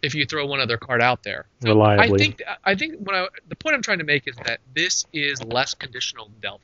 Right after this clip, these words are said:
Speaker 1: but
Speaker 2: Oh, yeah.
Speaker 1: it's a steeper cost. <laughs> Um, and so the question is, obviously, where you're headed with this is,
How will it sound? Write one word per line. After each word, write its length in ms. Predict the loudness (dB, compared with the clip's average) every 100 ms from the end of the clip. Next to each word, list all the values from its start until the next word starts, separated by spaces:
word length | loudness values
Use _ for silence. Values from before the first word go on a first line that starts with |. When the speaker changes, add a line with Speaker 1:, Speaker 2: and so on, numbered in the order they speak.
| 0
Speaker 1:
but 260 | 4 4 6
Speaker 2:
Oh, 60 |
yeah. 140 | 4 4
Speaker 1:
it's 180 | 0 -2
a 40 |
steeper 420 | -2 -4 -4 -6
cost. 680 | -4 -8 -8 -6 -2 -2 -4 -10
<laughs> 40 | -14 -16 _ 0
Um, 320 | 2 0 -4 -12 -16 -18 2
and 200 | 4 4
so 140 | 2 0
the 100 | -2
question 520 | 0 0 0 -4 -4
is, 560 | -2 -2 -4 -10 -14 -10
obviously, 460 | -8 -6 -8 -10
where 120 | -10 -8
you're 120 | -6
headed 200 | -6 -6
with 120 | -10
this 260 | -10 -12 -10
is, 320 | -12 -12 -16